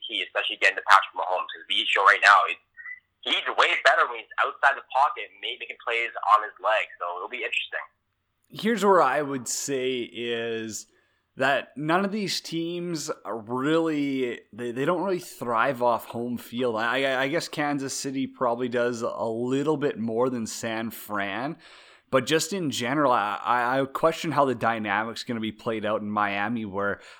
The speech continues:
Speaker 2: I, I think Patrick Mahomes is almost gonna succeed a little bit more over a Super Bowl environment versus the San
Speaker 1: Uh-huh.
Speaker 2: Francisco defense. That's where I, that's where I kinda draw the difference maker. And as you said,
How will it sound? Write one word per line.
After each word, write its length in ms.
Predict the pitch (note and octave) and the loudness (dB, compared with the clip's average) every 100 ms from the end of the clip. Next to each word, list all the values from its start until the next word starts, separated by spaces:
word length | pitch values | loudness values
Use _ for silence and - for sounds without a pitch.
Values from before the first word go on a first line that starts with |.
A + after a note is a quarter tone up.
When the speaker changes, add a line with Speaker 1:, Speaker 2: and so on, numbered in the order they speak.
| - | -4
Speaker 2:
I, 160 | A#2+ | -2
I 100 | A#2 | -2
think 280 | A#2 C#3+ C#3 | -2 -4 -2
Patrick 420 | - A2 B2 C3 | 2 2 2 -4
Mahomes 480 | A#2 A2 A2+ C#3 C3+ | -4 -4 -4 -4 -4
is 140 | A#2+ | -2
almost 320 | A#2 A#2 A#2 - | 0 0 -2 -4
gonna 140 | A#2+ | -6
succeed 540 | - A#2+ A#2+ - B2 | -4 -4 -4 -4 -4
a 60 | A#2 | -2
little 200 | G#2+ A#2+ | -2 0
bit 160 | C3 G#2 | 0 -2
more 520 | A2 A2+ B2+ B2+ A#2+ | -2 0 4 4 2
over 440 | G2+ A2+ G#2 A2+ | 0 -4 -2 0
a 80 | G#2+ | 0
Super 340 | - C#3+ B2 | 0 -2 -2
Bowl 220 | B2+ A#2 A2+ | -2 0 0
environment 880 | G#2 F2+ G2 F#2+ B2 C#3+ F3 F3+ - _ _ _ - | -2 -4 -2 0 0 -2 -4 -6 -20 _ _ _ -4
versus 480 | A2+ B2+ - A#2 | 0 2 0 -4
the 80 | G#2+ | -2
San 280 | - G#2+ A2 | -2 -2 -2
Speaker 1:
Uh-huh. 160 | G#2 F#2+ | 0 2
Speaker 2:
Francisco 380 | G2 G2+ - A2 | 4 2 -2 -6
defense. 580 | G#2 G2 - D2 - - _ _ _ | -4 -8 -10 -12 -14 -18 _ _ _
That's 340 | - A#2 D3+ - | 0 2 2 0
where 220 | D3+ D3+ | 4 6
I, 220 | B2 B2+ | 6 2
that's 280 | G#2+ B2+ - | 0 -2 0
where 140 | C#3+ | 2
I 140 | B2 B2 | 4 2
kinda 280 | - C3+ B2 | 0 -2 -2
draw 260 | A#2 A#2 | 0 0
the 160 | A2 A2+ | 0 -4
difference 480 | G2 A2 C3+ A2+ - | -4 -4 -4 -4 -4
maker. 280 | B2 B2 | -4 -4
And 100 | A#2 | -4
as 220 | A2 A#2 A2+ | -2 -4 -4
you 100 | G#2+ | -6
said, 360 | - G2+ F2 | -4 -4 -6